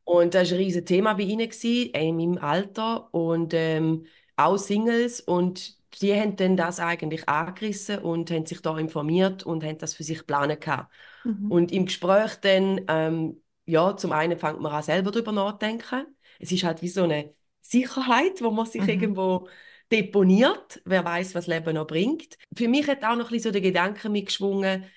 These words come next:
Speaker 1: okay, jetzt lasse ich mal die Eizellen einfrieren. Und das mit dem Partner klappt nicht. Ich habe sehr viel Geld ausgegeben,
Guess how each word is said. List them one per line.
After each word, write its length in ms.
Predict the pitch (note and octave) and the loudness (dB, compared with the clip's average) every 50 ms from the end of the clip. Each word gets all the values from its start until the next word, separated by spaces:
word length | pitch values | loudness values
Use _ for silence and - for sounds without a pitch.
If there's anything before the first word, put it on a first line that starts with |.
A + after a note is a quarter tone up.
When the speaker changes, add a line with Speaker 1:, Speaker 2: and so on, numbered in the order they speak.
| _ _ - | _ _ -6
Speaker 1:
okay, 200 | - F#3 G3+ A3+ | -4 2 4 4
jetzt 140 | B3+ B3+ - | 4 4 2
lasse 160 | G#3+ G#3 G#3 | 2 4 4
ich 60 | G#3 | 6
mal 100 | F#3+ F#3+ | 4 4
die 120 | F#3 G3+ E3+ | 4 4 4
Eizellen 440 | E3+ E3+ F#3 F#3 G3+ G3+ F#3+ F#3+ | 4 2 2 0 0 0 0 0
einfrieren. 720 | F#3 G#3 A#3+ A#3+ - A#3 B3+ B3+ B3+ B3 B3+ B3+ C4 B3 - _ _ _ _ _ _ _ - | 2 0 0 0 0 0 0 0 2 2 0 0 0 -2 -6 _ _ _ _ _ _ _ -4
Und 180 | F#3+ F#3 F#3 | -4 -2 0
das 100 | G3 G3+ | 0 0
mit 140 | G3+ F#3+ F3+ | 0 0 0
dem 160 | F#3 F#3 F#3 | 2 0 2
Partner 400 | F#3 F#3+ F3+ F3 F#3 F#3 F#3 F#3 | 2 4 4 4 4 2 0 0
klappt 400 | F3+ F#3 - F#3+ G3 - - - | 0 0 0 0 0 0 -2 -2
nicht. 280 | A#3 A#3+ A#3+ B3 A#3+ - | 0 2 2 2 0 -2
Ich 100 | F#3 E3+ | -6 -4
habe 120 | F#3+ F3+ F#3 | -2 -2 0
sehr 180 | F#3 G#3+ G3 | 0 -2 -2
viel 160 | G3 G#3 G3 F#3 | 0 0 0 2
Geld 320 | F3 E3+ F3+ G3+ G3+ A3 | 2 2 2 2 -2 -6
ausgegeben, 760 | A3+ A3 - - G#3+ G#3+ G#3+ F#3 F#3 F3 F3 E3+ E3+ - - | -8 -8 -4 -2 -2 -2 0 0 0 0 0 0 0 -2 -4